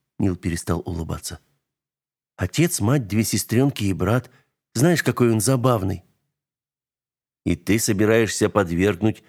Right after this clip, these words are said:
всю семью опасности? Дина, я не знаю, кто за мной охотится и насколько далеко они готовы пойти, но прикрываться тобой и твоими близкими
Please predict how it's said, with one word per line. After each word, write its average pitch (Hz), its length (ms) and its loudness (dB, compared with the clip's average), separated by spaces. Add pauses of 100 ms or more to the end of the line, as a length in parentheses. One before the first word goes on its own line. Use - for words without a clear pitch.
всю 110 180 0
семью 104 420 0
опасности? 110 800 -2 (720)
Дина, 87 380 0 (300)
я 101 160 2
не 98 120 0
знаю, 107 380 2
кто 87 140 0
за 87 120 0
мной 95 160 2
охотится - 640 -2
и 85 60 2
насколько 90 520 0
далеко 95 440 0
они 98 180 0
готовы 95 400 0
пойти, 98 580 -2 (380)
но 110 180 2
прикрываться 104 640 2
тобой 101 460 2
и - 160 -4
твоими 92 420 2
близкими 95 640 0